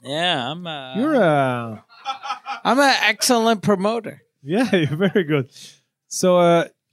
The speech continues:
Speaker 2: okay, so be, be, uh, honest. Okay?
Speaker 1: Okay.
Speaker 2: The first time I talked about that was with, uh, Thomas Levac.
Speaker 1: Hmm.
Speaker 2: Okay? So when I, I, I, uh, I explained, uh, the technique,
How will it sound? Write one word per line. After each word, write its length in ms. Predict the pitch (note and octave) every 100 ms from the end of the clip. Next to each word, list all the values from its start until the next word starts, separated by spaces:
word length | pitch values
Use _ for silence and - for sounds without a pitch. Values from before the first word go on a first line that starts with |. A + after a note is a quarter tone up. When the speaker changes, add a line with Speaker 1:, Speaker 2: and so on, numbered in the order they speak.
| -
Speaker 2:
okay, 220 | C#3+ G3
so 260 | - G3 E3+
be, 360 | D3 G3 C4
be, 340 | E3+ D3+ A#3 G#3+
uh, 140 | E3 C#3
honest. 480 | D#3 G3 D#4+ - _ _ _ _
Okay? 240 | C3+ F3+ A#3 A#2
Speaker 1:
Okay. 440 | A2+ C3 E3 G#3 E3+
Speaker 2:
The 80 |
first 300 | D3+ B3 B3
time 220 | A3+ A#3 G#3+
I 120 | E3
talked 300 | F#3 F3+ F3
about 320 | D3+ D3 C3+
that 220 | D#3+ D#3+ C#3
was 220 | C#3+ B2+
with, 260 | C#3 C3 C3+
uh, 260 | B2 A#2+ A2+
Thomas 300 | D3 C#3 C#3
Levac. 380 | C3 C3 A3 C#4+ _ _ _ _
Speaker 1:
Hmm. 340 | C3 F#3 D4+ A#3+ - _ _ -
Speaker 2:
Okay? 360 | A#2 D3+ A#3+ _ _ - _ _ _ _ - _ _ _ _
So 380 | - E3 E3 E3
when 280 | D#3 A3 B3+
I, 220 | A3+ G3
I, 180 | D3+ D#3+ -
I, 260 | C#3+ C#3+ C#3
uh, 320 | C3+ C3 C3
I 140 | B2+ B2
explained, 800 | B2+ B2 - - F#3 F#3+ F3+ E3
uh, 200 | C#3 C3 B2
the 100 | B2+
technique, 760 | E3 D3+ D#3 G#3 C#4 _ -